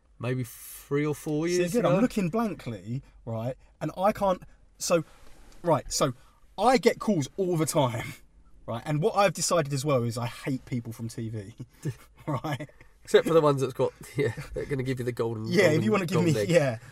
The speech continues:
Speaker 2: But, like, I just hate the spiel that I get from them, um, and I hate the lack of understanding of the subject matter of wrestling, um, which I completely understand because they're,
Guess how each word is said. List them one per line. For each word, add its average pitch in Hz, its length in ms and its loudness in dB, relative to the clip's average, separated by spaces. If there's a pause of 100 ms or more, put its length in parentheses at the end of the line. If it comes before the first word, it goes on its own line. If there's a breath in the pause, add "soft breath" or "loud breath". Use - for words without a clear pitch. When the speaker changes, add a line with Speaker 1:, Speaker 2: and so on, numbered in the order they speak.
(220 loud breath)
Speaker 2:
But, 139 120 0
like, 151 200 0 (160 soft breath)
I 170 100 2
just 170 180 -6
hate 214 220 -2
the 185 80 -6
spiel 120 720 -2
that 120 160 -4
I 123 100 -2
get 120 320 -4
from 107 320 -8
them, 107 380 -8 (380 soft breath)
um, 113 440 -4 (280)
and 127 300 -2
I 135 120 -4
hate 160 300 -4
the 143 80 -6
lack 143 320 -6
of 139 80 -2
understanding 131 880 -4
of 120 240 -6
the 120 80 -12
subject 123 420 -6
matter 117 280 -8
of 113 280 -10
wrestling, 107 540 -8 (400 soft breath)
um, 110 240 -8 (180 soft breath)
which 160 180 -2
I 208 80 0
completely 226 380 0
understand 160 540 2
because 127 220 -4
they're, 185 200 2